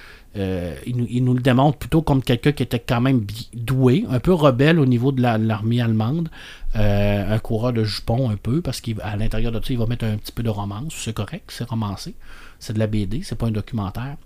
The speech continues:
Et puis, euh, il va arriver, puis c'est là, on voit vraiment que ça serait une guerre de pouvoir entre deux, deux organismes,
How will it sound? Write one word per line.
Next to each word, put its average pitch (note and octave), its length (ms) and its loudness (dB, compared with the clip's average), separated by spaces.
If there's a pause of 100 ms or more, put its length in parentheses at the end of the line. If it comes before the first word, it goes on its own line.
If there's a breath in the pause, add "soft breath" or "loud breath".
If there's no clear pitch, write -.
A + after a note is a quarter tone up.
(420 loud breath)
Et G#2+ 100 4
puis, A2+ 460 0
euh, F#2+ 680 2 (680)
il B2+ 100 4
va A#2+ 100 4
arriver, A#2 460 2
puis A#2+ 240 -4
c'est - 180 -2
là, B2+ 120 4
on A#2 160 2
voit B2 160 2
vraiment A#2+ 260 2
que D3 80 0
ça B2 100 0
serait C#3 200 0
une A#2+ 100 0
guerre A#2+ 240 2
de A2 60 -2
pouvoir A2 420 -4
entre G#2+ 180 -4
deux, A2 460 0
deux A2+ 380 0
organismes, G#2+ 640 -2